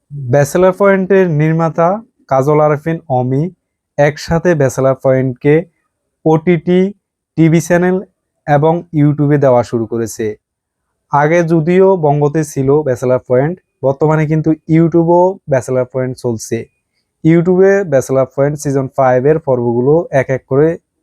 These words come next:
দেওয়া হচ্ছে। So, যারা পে করে ব্যাচেলর পয়েন্ট দেখে, তারা একসাথে অনেকগুলো পর্ব দেখতে পারে, আহ, বঙ্গতে। YouTube-এ দেখতে হলে কিন্তু আপনাকে অপেক্ষা করতে হবে।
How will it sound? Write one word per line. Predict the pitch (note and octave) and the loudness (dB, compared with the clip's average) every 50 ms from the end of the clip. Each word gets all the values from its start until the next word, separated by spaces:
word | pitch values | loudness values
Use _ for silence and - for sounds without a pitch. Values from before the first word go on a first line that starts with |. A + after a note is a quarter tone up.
| _ - | _ -14
দেওয়া | A#2 A2+ B2+ B2+ B2+ A#2+ A#2 | -4 0 2 2 2 2 2
হচ্ছে। | A#2 A#2 - - - - C3 A#2 A2+ - _ _ _ _ _ _ _ _ _ _ _ - | 0 -4 -6 -10 -12 -8 -6 -6 -8 -8 _ _ _ _ _ _ _ _ _ _ _ -2
So, | - F3 F3 | 0 0 2
যারা | E3+ F3+ F3 F3+ F3+ F3 - - - | 2 2 2 2 0 -2 -6 -4 0
পে | F3+ F3+ F#3+ G3 | 2 2 2 2
করে | G3 G3+ G3+ G3+ G3+ G3+ G3+ G3+ G3+ G3+ - _ _ _ D3 | 2 0 0 2 4 2 2 2 0 -2 -6 _ _ _ -2
ব্যাচেলর | C#3 C3+ B2 C#3+ C#3+ D3 D3 | -2 -2 0 0 -2 -2 -2
পয়েন্ট | - D3+ C#3+ D3 D3+ D#3 D3+ C#3+ | 0 -2 0 0 0 -2 -2 0
দেখে, | C#3 C3+ - - D3 D#3 E3 F3+ | 0 -2 0 0 0 0 0 -2
তারা | E3 - B2+ B2 B2 B2 | -2 0 0 2 2 2
একসাথে | B2 A#2+ A#2 - - - - D3+ | 0 0 -2 -4 -8 -6 -4 -4
অনেকগুলো | C3+ C3 C3+ C#3+ C#3+ C#3 D3+ D#3+ D#3 D3+ - | -2 -2 -2 -2 -2 0 0 0 0 0 0
পর্ব | D#3 D3+ D3+ D3 D3+ D#3 | 0 0 2 2 0 0
দেখতে | C#3+ C#3 C3+ - _ D3+ | 0 -2 -4 -2 _ -6
পারে, | C#3+ D#3 D3+ C#3 B2+ B2+ D#3+ - _ _ _ _ _ _ _ _ - | -2 0 0 0 2 0 -2 -4 _ _ _ _ _ _ _ _ -4
আহ, | B2+ B2 B2 B2 | -2 0 0 2
বঙ্গতে। | B2 B2+ C3 C3 B2+ B2+ B2 - C#3 D3+ G#3 - _ _ _ _ _ _ _ _ - | 2 0 0 0 0 -2 0 0 0 0 0 -4 _ _ _ _ _ _ _ _ 0
YouTube-এ | F3 F3 F3+ F3 G3 F#3+ G#3 | 2 2 2 2 2 2 2
দেখতে | F#3+ G3 F#3+ F#3+ _ F#3+ | 2 2 0 0 _ -2
হলে | F3+ F#3+ F#3+ G3 F#3 | 0 2 2 2 2
কিন্তু | F#3 G3 F#3 F#3+ G3 | 0 -2 0 0 2
আপনাকে | F#3+ D#3 C3+ F3 F3 E3+ D3 | 2 2 0 -2 -4 -2 -2
অপেক্ষা | C3+ C3 - C#3+ C3 - - C#3+ C3 | -4 -2 -2 -4 -8 -4 -4 -6 -4
করতে | C3+ B2+ A#2 _ - | -4 -6 -6 _ -8
হবে। | A#2+ G#2+ A#2 A#2 A2 A2 G#2+ A2 | -6 -4 -4 -4 -4 -4 -6 -8